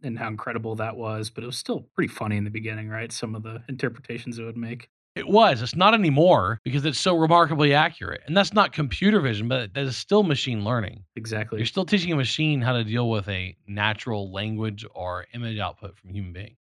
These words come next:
Speaker 1: It's the same neural networks. They're recognizing the patterns in language that are recognizing the patterns in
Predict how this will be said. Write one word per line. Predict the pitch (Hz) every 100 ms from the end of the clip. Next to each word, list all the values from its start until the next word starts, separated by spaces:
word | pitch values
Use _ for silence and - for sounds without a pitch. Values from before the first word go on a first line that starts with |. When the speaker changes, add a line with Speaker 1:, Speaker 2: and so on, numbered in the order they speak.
| _ -
Speaker 1:
It's | - -
the |
same | 104 - 123 123
neural | 117 120
networks. | 117 101 110 107 -
They're | 117
recognizing | 113 110 117 113 113 117
the | 113
patterns | 113 113 117 117 113
in | 110
language | 110 113 120 123
that | 113
are | 110
recognizing | 113 117 120 120 120
the | 117
patterns | 120 117 120 123
in | 113 117